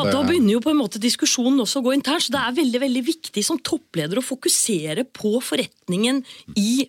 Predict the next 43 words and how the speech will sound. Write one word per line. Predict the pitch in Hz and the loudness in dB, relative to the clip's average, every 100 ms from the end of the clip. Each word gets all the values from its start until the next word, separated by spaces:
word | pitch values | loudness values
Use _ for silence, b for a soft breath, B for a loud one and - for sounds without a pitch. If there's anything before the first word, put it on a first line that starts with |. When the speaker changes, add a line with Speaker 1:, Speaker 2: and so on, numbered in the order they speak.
| - | 0
Speaker 2:
mediene. | 220 214 247 262 349 359 - B 220 B B - | 0 2 2 2 0 -2 -8 B -18 B B -2
Og | 254 | 2
liksom, | 247 262 226 | 2 2 2
for | 254 | 0
de | 277 - | 0 4
ansatte, | 196 180 226 214 233 | 4 4 0 -2 -2
det | 233 | 0
er | |
det | 175 180 185 | 2 2 0
de | 226 | 0
vil | 302 | 2
se, | - - 294 | 2 0 0
de | 208 | -2
vil | 196 269 | -2 -2
være | 220 320 233 180 302 | 0 -2 -2 -2 -2
en | 254 | 0
del | 277 403 403 B B B 185 | 0 0 -2 B B B -2
av | 180 233 269 | 0 2 2
noe | 254 202 226 | 2 0 0
de | 254 | -2
føler | - 285 190 226 - B | 0 -2 -2 -4 -6 B
seg | - 254 | -4 -2
en | 269 | -2
stor | - - 247 262 | -2 -4 -2 0
del | 226 247 | 0 -2
av, | - | -4
og | 185 | -2
som | |
de | 190 | -2
kan | 190 226 | 0 -2
være | 208 | -2
med | 180 | -4
å | 151 | -2
bidra | 269 262 196 214 | 0 0 -2 -4
på, | 269 392 B B B | -4 -4 B B B
som | 254 | 0
et, | 330 - | 0 0
et, | 285 - | -8 -4
rett | 196 - - | -6 -6 -4
og | 240 | -4
slett | 165 202 | -4 -6
et | 160 | -4
winning | 147 160 | -4 -4